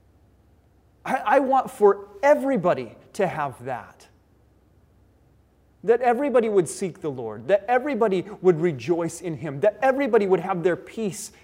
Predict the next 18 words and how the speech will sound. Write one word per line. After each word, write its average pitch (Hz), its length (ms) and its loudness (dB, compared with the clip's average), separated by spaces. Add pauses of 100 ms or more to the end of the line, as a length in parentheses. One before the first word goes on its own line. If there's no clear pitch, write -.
(240)
in 170 160 0
him, 120 500 -8 (880)
their 180 200 6
delight 165 720 0 (280)
in 160 160 -2
him, 131 460 -6
their 175 160 6
comfort 185 580 -4
in 160 140 -4
him, 135 340 -8
their 175 120 4
protection 165 760 -6
in 156 180 -4
him, 147 260 -4 (160)
their 165 160 2
rescuing 160 840 -2 (540)
in 180 180 2
him. 139 500 -6